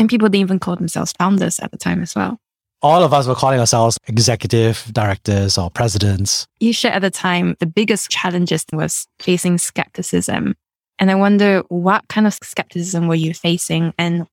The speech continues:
Speaker 1: what was it that kept you guys going and pushing through?
Speaker 2: Skepticism was something that we definitely felt all the time,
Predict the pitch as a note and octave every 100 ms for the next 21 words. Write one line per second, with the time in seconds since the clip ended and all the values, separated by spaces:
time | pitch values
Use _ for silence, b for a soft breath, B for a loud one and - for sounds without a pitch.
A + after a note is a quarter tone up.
0 | _ _ - G3 F#3 F#3+ G3 F#3+ F3+ -
1 | - - - F3 F#3+ E3+ F3+ - F3+ D#3+
2 | D#3+ - _ - F3 F3+ - D#3+ E3+ F#3
3 | F#3 F#3 _ _ _ _ _ _ - -
4 | - D4+ C4+ G3+ C#3+ E3+ D#3+ E3 D#3 B2
5 | B2 C3+ B2+ A#2 A2 A#2+ G#2 - _ _
6 | C3 A#2 A#2+ A2+ A#2 - A2+ A2 G#2 F#2
7 | - F#2+ G#2